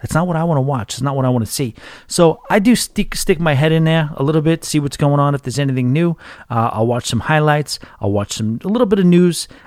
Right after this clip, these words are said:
I'll take a temperature. Again, Kay is, uh, pretty up on that stuff, and she's kind of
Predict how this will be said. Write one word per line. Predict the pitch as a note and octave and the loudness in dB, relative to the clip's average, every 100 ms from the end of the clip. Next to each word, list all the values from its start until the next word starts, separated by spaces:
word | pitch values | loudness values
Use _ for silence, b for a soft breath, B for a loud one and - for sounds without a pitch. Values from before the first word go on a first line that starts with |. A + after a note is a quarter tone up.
| - | -6
I'll | C3 | -4
take | - D#3+ | -2 -4
a | C#3+ | -4
temperature. | - D#3 D#3 - D#3+ D3+ | -2 0 0 -2 2 2
Again, | D3 A#2+ B2+ - | 2 0 -4 -2
Kay | C#3+ D3 D3 D3+ | -2 0 0 -2
is, | C3+ C3+ B2 | 0 0 2
uh, | C3 B2+ | 4 4
pretty | B2 C#3+ C3+ - | 2 0 -2 -2
up | C3+ C3 | -2 0
on | B2+ | 0
that | B2+ | -2
stuff, | - C3 B2+ | 0 0 0
and | A#2 | -2
she's | G#2 A#2+ - | -6 -6 -2
kind | B2+ | 0
of | B2 | 0